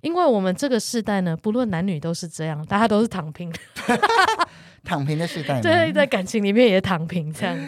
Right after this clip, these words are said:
Speaker 2: 因为我觉得，我觉得刚刚我们说到，呃，电车男是比较宅男的，
Speaker 1: 嗯。
Speaker 2: 跟草食男有一个就是都不喜欢社交的这个共通点。
Speaker 1: 嗯。
Speaker 2: 可是我觉得草食男跟比较宅宅还有一个更，还有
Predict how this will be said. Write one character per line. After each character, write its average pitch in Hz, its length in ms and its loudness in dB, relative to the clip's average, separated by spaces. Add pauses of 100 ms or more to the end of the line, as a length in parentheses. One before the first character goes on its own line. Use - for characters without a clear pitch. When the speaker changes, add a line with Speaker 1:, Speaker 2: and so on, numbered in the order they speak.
(460)
Speaker 2:
因 285 60 2
为 320 60 8
我 269 80 8
觉 240 80 4
得， - 160 -2
我 226 60 2
觉 220 60 -2
得 285 80 0
刚 285 280 2
刚 - 140 -8
我 190 60 -2
们 175 120 -2
说 220 220 4
到， 170 500 4 (140)
呃， 147 300 4
电 196 160 2
车 220 100 -6
男 160 100 -4
是 165 60 -6
比 156 80 -8
较 165 60 0
宅 131 240 -2
男 110 180 -4
的， 120 180 -4
Speaker 1:
嗯。 214 80 -4
Speaker 2:
跟 202 140 2
草 160 180 2
食 131 140 -6
男 147 160 0
有 135 140 2
一 - 20 -6
个 135 180 -2 (160)
就 - 80 -12
是 175 80 -10
都 180 140 0
不 180 100 -10
喜 180 160 -6
欢 131 160 -2
社 147 160 -4
交 123 160 -2
的 120 140 -6
这 120 100 -8
个 123 140 -6
共 135 180 -2
通 117 220 -6
点。 107 180 -10 (280)
Speaker 1:
嗯。 214 400 -2
Speaker 2:
可 151 120 0
是 302 80 0
我 285 80 2
觉 196 80 4
得 226 60 4
草 160 260 -2
食 147 180 -6
男 160 220 -4 (320)
跟 214 220 -2 (160)
比 143 80 -10
较 165 100 0
宅 131 200 -2
宅 113 240 -4
还 147 160 -2
有 151 100 2
一 143 60 0
个 131 100 -6
更， 131 220 -4
还 147 140 -2
有 180 120 2